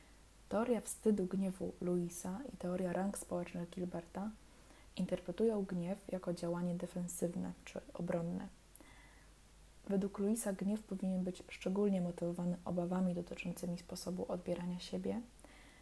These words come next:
Z kolei według Gilberta gniew powinien wiązać się z obawami o status. Oba modele sugerują, że wstyd powinien być powiązany z gniewem jako odpowiedzią na zagrożenie dla ego i statusu, a nie z gniewem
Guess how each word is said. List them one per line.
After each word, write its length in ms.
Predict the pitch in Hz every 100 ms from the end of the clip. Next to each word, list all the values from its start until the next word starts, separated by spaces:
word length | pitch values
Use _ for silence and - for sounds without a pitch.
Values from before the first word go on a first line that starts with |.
| -
Z 80 | -
kolei 240 | 190 185
według 340 | 185 185 185 -
Gilberta 500 | 202 190 226 - 196
gniew 260 | 190 190
powinien 360 | - 185 180 180
wiązać 340 | 180 180 175
się 80 | 175
z 100 | 175
obawami 440 | 175 175 175 180
o 120 | 180 214
status. 520 | - 185 - - - - - - - - - - - - - -
Oba 200 | 202 196
modele 460 | 185 180 175 185 214
sugerują, 680 | - 190 180 175 175 185 220 - - -
że 140 | 185
wstyd 360 | 170 - - 226
powinien 420 | - 190 190 185
być 140 | 180
powiązany 520 | - 190 175 175 175 170
z 120 | -
gniewem 440 | 180 180 220 208
jako 260 | 190 180 -
odpowiedzią 540 | 180 - 180 175 180
na 120 | 180
zagrożenie 540 | 175 175 180 175 175 170
dla 200 | 175 -
ego 340 | - 180 180 214 240 -
i 60 | 185
statusu, 600 | - 180 - - 202 240 - - - -
a 80 |
nie 340 | 180 190 226 240 -
z 160 | 180
gniewem 640 | 185 185 180 175 208 240